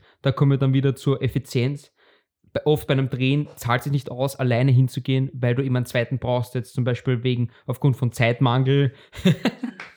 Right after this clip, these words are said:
Ja. Aber es ist, es zahlt sich dann halt oft nicht aus, alleine dorthin zu gehen. Und ich glaub, du könntest zwar alles allein machen, aber im Endeffekt, äh, leidet die Qualität drunter und zeitmäßig ist es oft nicht möglich. Und dann bist du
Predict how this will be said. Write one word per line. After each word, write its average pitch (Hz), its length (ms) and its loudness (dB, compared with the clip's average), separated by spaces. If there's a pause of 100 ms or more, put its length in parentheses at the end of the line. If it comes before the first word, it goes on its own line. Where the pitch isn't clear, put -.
(600)
Ja. 175 340 0 (1080)
Aber 139 180 4
es 147 160 2
ist, 160 240 2
es - 140 -2
zahlt 143 240 2
sich 156 120 -6
dann 151 140 0
halt 143 260 -2 (320)
oft - 180 -4
nicht 139 160 0
aus, 131 140 2
alleine 117 240 0
dorthin 120 280 -4
zu 123 100 -6
gehen. 120 200 -6
Und 120 80 -4
ich 120 100 -4
glaub, 135 240 -4
du 127 80 -4
könntest 147 420 0
zwar - 160 -4
alles 127 220 -4
allein 117 260 -2
machen, 120 380 -4 (300)
aber 123 100 0
im 123 100 0
Endeffekt, 139 560 -4 (200)
äh, 135 180 -2
leidet 127 340 2
die 127 60 -6
Qualität 135 520 0
drunter 151 520 0
und 135 340 -2 (240)
zeitmäßig 131 540 0
ist 123 120 -4
es 127 120 -8
oft 139 200 -4
nicht 131 180 -2
möglich. 127 320 2 (240)
Und 123 180 -2
dann 127 220 2
bist 131 200 -2
du 135 60 0